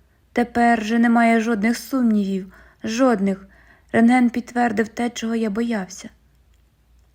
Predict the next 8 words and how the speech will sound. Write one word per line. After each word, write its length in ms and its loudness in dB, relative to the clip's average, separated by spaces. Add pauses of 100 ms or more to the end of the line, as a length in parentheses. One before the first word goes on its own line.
Людина 400 2
в 60 -2
кріслі 420 -2
тільки 340 -4
безглуздо 520 -2
моргала, 520 -4 (380)
слухаючи 540 -4
це. 340 -8